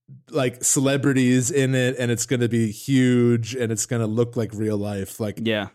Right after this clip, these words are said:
Speaker 1: I'm actually happy with games as they are. I just want them to be interesting ideas.
Speaker 2: Mm-hmm.
Speaker 1: Thank you. That's my, th-, thank you for indulging my spiel.
Speaker 2: So you're not gonna unlock The Rock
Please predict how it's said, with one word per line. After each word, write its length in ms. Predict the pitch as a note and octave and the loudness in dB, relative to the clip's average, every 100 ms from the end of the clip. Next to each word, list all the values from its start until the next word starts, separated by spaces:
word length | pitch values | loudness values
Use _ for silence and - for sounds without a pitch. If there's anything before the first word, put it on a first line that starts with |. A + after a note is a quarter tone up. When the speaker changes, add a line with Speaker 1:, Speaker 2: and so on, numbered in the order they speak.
| _ - | _ -6
Speaker 1:
I'm 140 | D3+ | -2
actually 280 | G#3 A3+ C#4 | -2 0 0
happy 540 | D3 C#3+ D3 - B2 A2+ | 0 -2 -6 -2 0 0
with 200 | A#2 A#2 | -2 -2
games 320 | A2+ A2+ A2 | -4 -2 -4
as 220 | A#2 G#2+ | -4 -4
they 160 | G#2 G#2 | -4 -4
are. 240 | G2 A#2 B2 | -2 -2 0
I 40 | |
just 160 | A#2+ B2+ | -2 -2
want 120 | B2 | -4
them 100 | B2 | -4
to 100 | A#2+ | -4
be 120 | A#2+ | -4
interesting 420 | G#2 - - A2 | -6 -8 -10 -8
ideas. 640 | F#2 D#2+ D#2+ D2 G1+ - - _ | -8 -8 -10 -12 -10 -12 -12 _
Speaker 2:
Mm-hmm. 180 | C3 A#2 | -10 -6
Speaker 1:
Thank 200 | G2 - | -8 -10
you. 160 | - - _ _ _ - - - | -18 -20 _ _ _ -18 -18 -6
That's 220 | G#2 - | -6 -4
my, 200 | G#2 F2 | -6 -8
th-, 200 | - G2 - | -8 -12 -6
thank 180 | B2 B2+ | -2 -2
you 60 | |
for 200 | A#2+ A#2 | 0 0
indulging 420 | G#2+ G2 G#2 A#2 | 0 -4 -4 -6
my 240 | E2 D#2 D2 | -8 -10 -12
spiel. 460 | - - E2 C2+ C2+ | -16 -10 -10 -8 -6
Speaker 2:
So 140 | D#3 | 2
you're 140 | C#3+ | 2
not 260 | C3+ C#3 B2+ | 4 2 0
gonna 360 | C#3+ B2+ A#2 A2+ | 0 0 -2 -2
unlock 460 | A#2+ A#2 G#2+ A2 - | -4 -2 -4 -4 -4
The 100 | G#2 | -2
Rock 460 | G#2 G#2+ G#2+ - | 0 0 0 -4